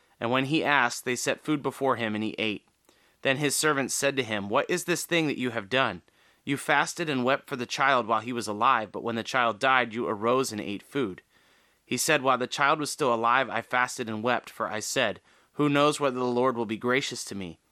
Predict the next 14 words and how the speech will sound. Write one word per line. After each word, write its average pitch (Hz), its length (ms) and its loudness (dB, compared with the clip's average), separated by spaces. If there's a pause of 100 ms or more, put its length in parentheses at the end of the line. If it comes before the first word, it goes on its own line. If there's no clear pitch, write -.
that - 140 -16
the 120 80 -4
child 123 340 2
may 107 140 -2
live?' 107 400 -2 (400)
But 127 100 -2
now 120 220 4
he 107 160 -4
is 92 100 -6
dead. 110 380 0 (460)
Why 120 180 4
should 135 180 -2
I 123 100 4
fast? 123 540 0